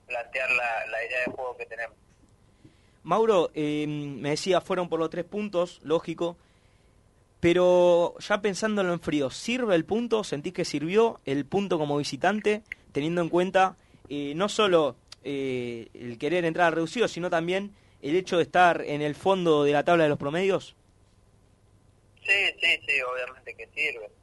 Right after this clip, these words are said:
Speaker 1: pero bueno, no, no era la idea nuestra. Eh, creo que hicimos mucho, eh,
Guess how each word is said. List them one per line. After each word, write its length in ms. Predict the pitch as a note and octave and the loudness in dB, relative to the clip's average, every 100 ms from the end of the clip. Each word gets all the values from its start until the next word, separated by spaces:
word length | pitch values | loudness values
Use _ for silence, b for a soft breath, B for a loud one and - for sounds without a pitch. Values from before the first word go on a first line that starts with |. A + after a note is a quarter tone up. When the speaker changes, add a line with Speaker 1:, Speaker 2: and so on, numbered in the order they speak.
| _ _ _ _ - | _ _ _ _ -12
Speaker 1:
pero 240 | B2 A#2+ | -8 -6
bueno, 220 | C3+ A#2 A#2 | -6 -8 -10
no, 460 | A2+ B2 B2 A#2+ A#2 A#2 | -8 -6 -4 -4 -8 -8
no 100 | C3 | -6
era 240 | C3+ C3 | -4 -4
la 160 | B2 B2 | -2 -2
idea 240 | B2 B2 | -2 -4
nuestra. 480 | D3 D#3+ B2+ B2 G#2+ - _ _ - | -6 -6 -6 -8 -10 -14 _ _ -10
Eh, 540 | A#2+ A#2 A2+ G#2+ - _ _ _ _ _ _ | -4 -2 -2 -6 -12 _ _ _ _ _ _
creo 200 | - B2 | -14 -12
que 480 | A#2 A#2+ A2 A2+ A2+ A2 - _ _ - | -6 -4 -2 -2 -4 -8 -20 _ _ -20
hicimos 340 | - C3+ B2+ B2 | -16 -12 -10 -12
mucho, 540 | B2 C3 - B2+ A#2 A2 _ _ _ _ _ _ _ _ _ _ _ _ _ _ _ | -14 -16 -10 -8 -8 -10 _ _ _ _ _ _ _ _ _ _ _ _ _ _ _
eh, 480 | - C3+ C3 B2+ B2 | -8 -4 -2 0 0